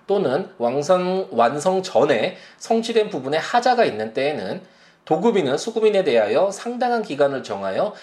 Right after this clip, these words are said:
그 하자의 보수를 청구할 수 있다. 그러나 하자가 중요하지 아니한 경우에 그 보수에 과다한 비용을 요할 때에는 그러하지 아니하다. 제이 항, 도급인은 하자의 보수에 가름하여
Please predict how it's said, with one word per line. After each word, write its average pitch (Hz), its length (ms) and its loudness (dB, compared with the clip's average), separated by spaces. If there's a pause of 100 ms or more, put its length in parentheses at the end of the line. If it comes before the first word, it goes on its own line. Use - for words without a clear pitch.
(120)
그 170 140 -2
하자의 226 600 0
보수를 156 480 -2
청구할 226 360 0
수 - 140 -8
있다. - 220 -12 (760)
그러나 139 560 0 (200)
하자가 226 400 2
중요하지 165 520 -2
아니한 131 440 -2
경우에 135 520 -4 (200)
그 233 180 -2
보수에 185 460 -2
과다한 185 640 0
비용을 127 360 -6
요할 98 220 -4
때에는 127 260 -8
그러하지 98 420 -4
아니하다. 165 520 -4 (800)
제이 117 340 -2
항, 104 280 -2 (380)
도급인은 180 520 2
하자의 226 400 2
보수에 151 320 0
가름하여 127 600 -4